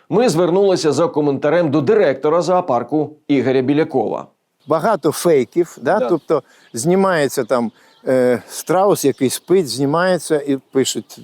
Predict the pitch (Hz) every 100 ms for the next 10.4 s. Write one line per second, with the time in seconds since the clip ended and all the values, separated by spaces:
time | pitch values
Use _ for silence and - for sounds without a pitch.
0 | 113 131 151 - 110 104 - 95 92 85
1 | 80 110 120 117 120 135 120 156 160 160
2 | 117 - - 131 135 135 123 - 110 101
3 | - 120 113 113 101 - _ _ _ _
4 | _ _ _ _ _ - - - 143 139
5 | - 123 123 - 113 117 127 170 - 107
6 | 90 _ _ _ _ _ 120 147 180 190
7 | 247 233 - 190 160 139 156 151 127 113
8 | - 107 110 131 175 151 147 156 - 156
9 | - 135 120 131 131 127 127 120 120 110
10 | 98 - 151